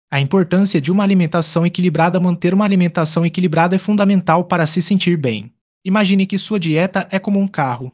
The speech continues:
Se você colocar o combustível errado, ele não vai funcionar bem. Aqui estão algumas dicas para garantir que sua alimentação seja equilibrada. Um. Variedade. Inclua diferentes tipos de alimentos em suas refeições. Dois.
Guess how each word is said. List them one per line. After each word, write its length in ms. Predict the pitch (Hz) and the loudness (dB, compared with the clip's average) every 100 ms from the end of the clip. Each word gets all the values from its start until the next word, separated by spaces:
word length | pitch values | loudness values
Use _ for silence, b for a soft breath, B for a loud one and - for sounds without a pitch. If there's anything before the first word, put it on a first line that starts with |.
| _ | _
Se 160 | - 190 | -8 -4
você 240 | 190 220 | -2 -2
colocar 460 | 208 233 214 202 175 | -4 -4 -2 -2 -2
o 40 | |
combustível 680 | 185 214 202 - 196 190 202 | -2 -2 -2 -2 -2 0 0
errado, 440 | 160 143 113 120 - | 0 -2 -2 -8 -8
ele 180 | 165 165 | -2 0
não 160 | 185 | 0
vai 160 | 180 160 | 0 -2
funcionar 500 | 165 170 190 160 160 | -4 -4 -2 -2 -2
bem. 300 | 143 110 117 _ _ _ | -4 -6 -10 _ _ _
Aqui 220 | 151 196 | -6 -2
estão 280 | 220 - 190 | -2 2 2
algumas 380 | 180 156 156 131 | 2 2 0 0
dicas 380 | 135 170 190 - | -2 0 -2 0
para 200 | 196 180 | 0 0
garantir 460 | 180 185 - 185 | 2 2 2 0
que 100 | 180 | 0
sua 200 | 185 214 | -2 -2
alimentação 600 | 160 160 170 185 180 190 | 0 0 0 -2 0 0
seja 300 | 196 185 175 | 0 0 2
equilibrada. 640 | 175 151 135 131 113 101 - _ _ | 0 0 0 0 -2 -6 -14 _ _
Um. 260 | 131 107 110 _ _ _ 143 | -8 -8 -12 _ _ _ -2
Variedade. 640 | 151 160 160 151 147 _ | 0 2 2 0 -6 _
Inclua 340 | 170 165 190 190 | -4 -2 0 0
diferentes 560 | 196 208 180 185 208 | 0 2 2 2 0
tipos 300 | - 180 175 | -2 -2 0
de 100 | 139 | 0
alimentos 460 | 151 170 156 160 170 | 0 2 0 0 -2
em 80 | 165 | 0
suas 240 | 220 214 | -2 -2
refeições. 840 | 196 196 196 - 147 113 113 - - _ _ _ | -2 0 -2 -2 -2 -4 -6 -12 -14 _ _ _
Dois. 460 | 185 147 117 - | 2 2 2 -2